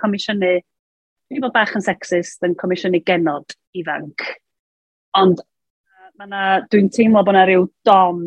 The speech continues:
o genod. Y genhedlaeth nesa'n dod fyny, ma' nhw'n, ma' nhw'n fwy dewr, a, yym, dyn nhw'n ofn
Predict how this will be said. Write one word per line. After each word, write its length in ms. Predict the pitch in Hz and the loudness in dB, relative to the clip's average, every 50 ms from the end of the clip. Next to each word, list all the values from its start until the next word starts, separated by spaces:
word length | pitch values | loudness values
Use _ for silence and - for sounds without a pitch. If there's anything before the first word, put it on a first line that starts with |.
| 175 185 - | -10 -10 -8
o 140 | - 190 180 175 170 170 170 170 - _ _ _ _ _ _ _ _ _ _ _ _ _ _ | -6 -6 -4 -2 -2 -2 -4 -4 -8 _ _ _ _ _ _ _ _ _ _ _ _ _ _
genod. 320 | _ _ - - - - _ - | _ _ -20 -20 -20 -18 _ -18
Y 80 | 185 | -8
genhedlaeth 560 | - 196 190 185 214 214 - 202 185 185 208 | -6 -4 0 0 -2 0 2 0 0 0 0
nesa'n 320 | 202 202 - - 202 185 190 | -2 -4 -2 -4 -4 -2 -2
dod 120 | 175 180 | -2 -2
fyny, 200 | 196 196 190 175 | 0 0 0 0
ma' 80 | 175 170 | 0 2
nhw'n, 240 | 175 175 175 180 180 - | 2 2 0 0 -2 -2
ma' 80 | 190 190 | -2 -2
nhw'n 160 | 196 190 190 185 208 | -2 -2 -2 -2 0
fwy 220 | 208 202 196 190 - _ _ _ _ - 226 | 0 0 0 -2 -6 _ _ _ _ -12 -10
dewr, 480 | 214 208 190 175 170 170 170 165 165 170 175 - _ _ _ _ _ | -8 -6 -4 -4 -2 -2 -2 -4 -6 -10 -16 -20 _ _ _ _ _
a, 160 | 190 180 175 170 165 165 165 170 170 165 - 185 | -16 -12 -8 -6 -4 -4 -2 -4 -4 -6 -6 -6
yym, 240 | 175 170 165 170 170 170 170 - - - _ | -4 -4 -4 -6 -6 -6 -8 -10 -12 -14 _
dyn 160 | - 190 196 | -6 -2 -2
nhw'n 140 | 196 190 - - 226 | -2 -2 -2 0 2
ofn 400 | 220 208 196 180 175 175 180 | 4 4 4 2 2 0 0